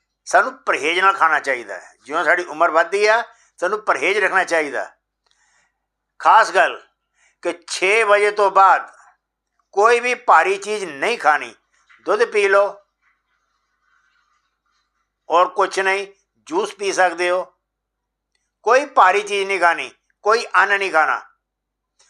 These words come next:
ਫਰੂਟ ਖਾ ਸਕਦੇ ਹੋ, ਜਿੱਦਾਂ ਸੇਬ ਹੋਇਆ। ਕੇਲਾ ਸਵੇਰੇ ਖਾਣਾ ਹੈ ਜਾਂ ਦੁਪਹਿਰੇ ਖਾਣਾ ਹੈ?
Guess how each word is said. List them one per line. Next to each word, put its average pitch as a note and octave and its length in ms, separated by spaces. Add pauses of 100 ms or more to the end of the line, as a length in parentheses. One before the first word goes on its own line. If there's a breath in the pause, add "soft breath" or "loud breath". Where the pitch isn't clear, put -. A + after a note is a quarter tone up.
(240)
ਫਰੂਟ G#3 320
ਖਾ G3+ 140
ਸਕਦੇ F3+ 340
ਹੋ, F3 140
ਜਿੱਦਾਂ D#3 180
ਸੇਬ F3 320
ਹੋਇਆ। D3+ 460 (2750)
ਕੇਲਾ G#3+ 580 (800)
ਸਵੇਰੇ F#3+ 540
ਖਾਣਾ F#3+ 280
ਹੈ G#3+ 360
ਜਾਂ E3 160
ਦੁਪਹਿਰੇ G3 460
ਖਾਣਾ D3 280
ਹੈ? - 240